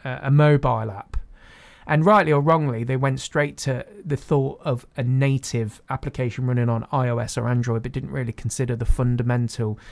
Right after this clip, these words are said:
design and infrastructural sort of process. For cloud projects,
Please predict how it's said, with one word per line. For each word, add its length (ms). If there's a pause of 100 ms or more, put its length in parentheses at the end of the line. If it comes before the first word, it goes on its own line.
(260)
design 360
and 120 (100)
infrastructural 840 (180)
sort 220
of 40
process. 680 (840)
For 140
cloud 240
projects, 520